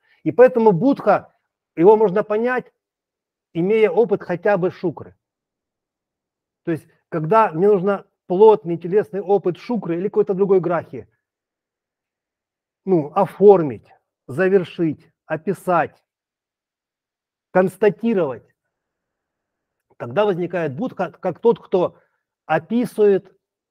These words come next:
констатирует, оформляет, ну и завершает в этом вот как бы формальном, объектном смысле. Мы часто такой пример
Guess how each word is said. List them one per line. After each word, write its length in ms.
констатирует, 1080
оформляет, 1040
ну 160
и 40
завершает 640
в 140
этом 220
вот 120
как 180
бы 240
формальном, 800
объектном 640
смысле. 480
Мы 200
часто 340
такой 240
пример 340